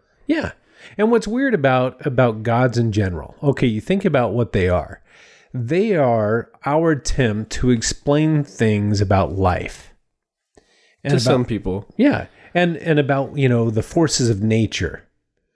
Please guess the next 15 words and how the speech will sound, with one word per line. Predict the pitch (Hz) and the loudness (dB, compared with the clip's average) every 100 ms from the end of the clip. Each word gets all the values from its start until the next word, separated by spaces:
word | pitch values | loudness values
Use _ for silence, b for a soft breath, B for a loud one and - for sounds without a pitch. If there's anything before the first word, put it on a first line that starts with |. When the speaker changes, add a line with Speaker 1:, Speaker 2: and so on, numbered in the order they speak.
| b b b b b | b b b b b
Speaker 1:
They're | 120 120 156 180 175 - | -4 0 2 2 -2 -8
our | - 143 156 | -2 0 2
way | 135 123 113 | 2 0 0
of | 104 - | -2 0
kind | 131 117 | 0 0
of | 95 | 0
grappling | 110 107 117 - 113 104 | 0 2 0 0 0 0
with, | 98 95 123 | -2 -2 -2
you | |
know, | 98 87 90 - | -2 -2 -6 -4
our | 123 123 | -2 0
existence | 101 95 113 135 - 92 90 92 - - _ _ _ _ _ | -2 0 2 0 0 -2 -2 -4 -8 -12 _ _ _ _ _
in | 135 117 101 | -2 0 2
life. | 104 117 - - - - _ _ _ _ _ _ - | 0 0 -4 -10 -16 -20 _ _ _ _ _ _ -6
Speaker 2:
Right. | 101 82 | -6 -6